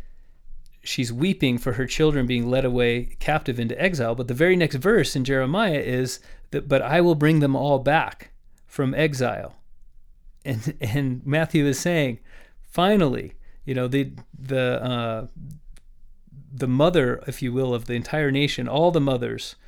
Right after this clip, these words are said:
are weeping for their children. All of humanity, all the mothers of humanity are weeping for their children because of sin.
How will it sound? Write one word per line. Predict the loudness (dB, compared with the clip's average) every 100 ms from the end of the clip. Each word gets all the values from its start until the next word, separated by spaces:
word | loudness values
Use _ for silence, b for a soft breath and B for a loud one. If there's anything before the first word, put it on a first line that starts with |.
| b b
are | -2 2
weeping | 2 2 2 0
for | -2
their | -2
children. | -2 0 0 -2 -8 -10 B B
All | 4 6 6 6
of | 2
humanity, | 0 2 2 0 -2 -4
all | -4 -2
the | 0
mothers | 0 0 -4
of | -6
humanity | -4 -4 -4 -4 -6
are | -6
weeping | -6 -6 -8
for | -6
their | -6 -4
children | -2 -4 -4 -8
because | -8 -6 -6
of | -6
sin. | -6 -4 -4 -8